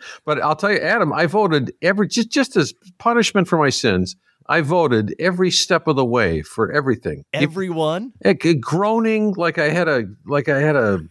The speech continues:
Speaker 1: I was passing something. I mean, it was just, it was, I never happy, but, but, uh, yes, I, I
Speaker 2: Yeah.
Speaker 1: thought,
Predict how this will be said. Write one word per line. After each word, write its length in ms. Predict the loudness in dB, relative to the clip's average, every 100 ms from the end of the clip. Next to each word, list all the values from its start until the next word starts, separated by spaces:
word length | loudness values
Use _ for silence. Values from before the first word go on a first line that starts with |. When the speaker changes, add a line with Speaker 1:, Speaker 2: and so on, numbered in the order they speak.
| _ -4
Speaker 1:
I 160 | 0
was 160 | 0 0
passing 480 | 2 2 2 0 0
something. 400 | 0 -4 -6 -4
I 60 |
mean, 180 | 2 2
it 80 | 4
was 160 | 2 2
just, 240 | -2 -2
it 40 |
was, 280 | 0 0 0
I 180 | 0 2
never 320 | 2 2 2
happy, 400 | 2 2 2 0
but, 240 | 0 -2 -4 -8 -4
but, 200 | -4 -2
uh, 160 | 0 0
yes, 320 | 2 0 0
I, 60 | -2
I 40 | 0 -2
Speaker 2:
Yeah. 60 |
Speaker 1:
thought, 360 | 0 -2 -2